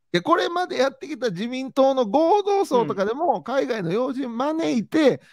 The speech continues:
Speaker 1: そこで海外の弔意に応えるということはもうすでにやってますし、
Speaker 2: うん。
Speaker 1: なんならこう、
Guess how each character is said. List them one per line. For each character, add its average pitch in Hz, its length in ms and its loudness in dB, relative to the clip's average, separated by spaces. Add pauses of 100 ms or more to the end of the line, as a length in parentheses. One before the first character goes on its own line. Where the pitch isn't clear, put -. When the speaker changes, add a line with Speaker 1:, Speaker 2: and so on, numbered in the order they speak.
(100)
Speaker 1:
そ - 120 -4
こ 311 120 2
で 240 80 2
海 285 320 -2
外 220 200 0
の 185 120 0
弔 254 260 -2
意 202 60 -4
に 170 120 0
応 202 220 2
え 262 120 6
る 285 100 -8
と 208 80 -4
い - 20 -2
う 202 60 -2
こ 233 100 -8
と 214 60 -6
は 196 60 -6
も 220 100 -4
う 220 40 -4
す 294 120 -10
で 240 120 0
に 151 100 0
や 226 120 2
っ 269 100 -8
て 262 120 -2
ま 254 180 0
す 247 200 -4
し、 330 180 0
Speaker 2:
う 196 100 4
ん。 - 40 -2 (380)
Speaker 1:
な 277 140 2
ん 320 60 -2
な 294 80 4
ら 202 80 2
こ 196 360 0
う、 - 40 -20